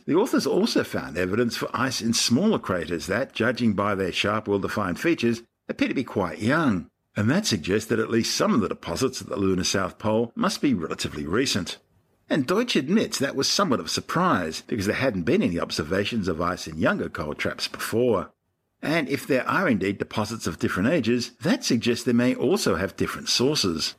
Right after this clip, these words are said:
The older ice could well have been sourced from water-bearing comets and asteroids impacting on the surface, or through volcanic activity that's drawn water out from deep within the moon.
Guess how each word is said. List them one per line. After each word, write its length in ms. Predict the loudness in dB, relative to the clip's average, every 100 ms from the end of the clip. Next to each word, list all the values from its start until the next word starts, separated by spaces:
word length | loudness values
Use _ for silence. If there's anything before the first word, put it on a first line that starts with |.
| _ _ _ -4
The 160 | -2
older 340 | 0 2 2 2
ice 240 | 0 -2
could 200 | -2 0
well 100 | 2
have 120 | 2
been 180 | 2 2
sourced 340 | 2 2 0 -2
from 240 | -2 0
water-bearing 560 | 2 0 2 2 2 0
comets 400 | 0 0 0 -2
and 100 | 0
asteroids 640 | 0 -2 0 2 2 0
impacting 480 | -2 -2 -4 -6 -8
on 120 | -6
the 40 |
surface, 680 | -4 0 0 0 -2 -2 -6 -10 -4
or 280 | 0 2 0
through 280 | 2 2
volcanic 500 | 2 0 0 0 2
activity 560 | 0 -2 -2 -2 -2 -6
that's 280 | -8 -8 -6
drawn 340 | 0 2 4
water 320 | 4 2 2 2
out 220 | 0 -2
from 180 | -2 0
deep 260 | 0 -2
within 280 | -4 0 2
the 80 | 4
moon. 400 | 2 2 0